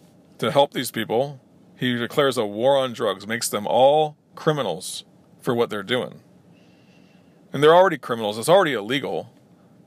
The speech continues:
But now it's a war on drugs. They're gonna start giving the police officers around the country the ability to have swat teams and go in and raid places.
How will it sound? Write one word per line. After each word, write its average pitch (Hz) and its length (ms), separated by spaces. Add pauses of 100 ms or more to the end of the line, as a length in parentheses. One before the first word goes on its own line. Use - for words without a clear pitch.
But 120 140
now 147 260
it's 135 140
a 123 80
war 120 380
on 117 140
drugs. 107 340
They're 117 120
gonna 117 160
start 113 420 (1000)
giving 143 320
the 113 180 (120)
police 139 380
officers 120 520
around 110 240
the 104 80
country 104 520
the 98 140
ability 110 440
to 104 160
have 113 280
swat - 520
teams 110 320
and 101 140
go 113 180
in 113 60
and 98 160
raid 110 240
places. 78 440